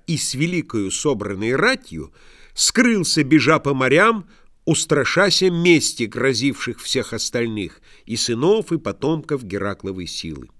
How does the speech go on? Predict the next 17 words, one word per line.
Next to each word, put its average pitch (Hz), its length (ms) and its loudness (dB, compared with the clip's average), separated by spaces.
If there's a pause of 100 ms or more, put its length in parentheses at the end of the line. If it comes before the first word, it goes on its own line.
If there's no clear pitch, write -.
(1300)
Прибыл 160 500 2
в 107 80 -4
Родос, 135 460 0
наконец, 160 600 -2
он, 147 240 -4 (140)
скиталец, 127 880 -4
беды 110 380 -6
претерпевший. 101 1040 -10 (920)
Там 196 240 4
поселились 120 680 -2
пришельцы 147 680 0
тремя 135 420 -2
племенами 123 720 -2
и 101 40 -2
были 156 360 -2
Зевсом 120 580 -2
любимы 95 560 -6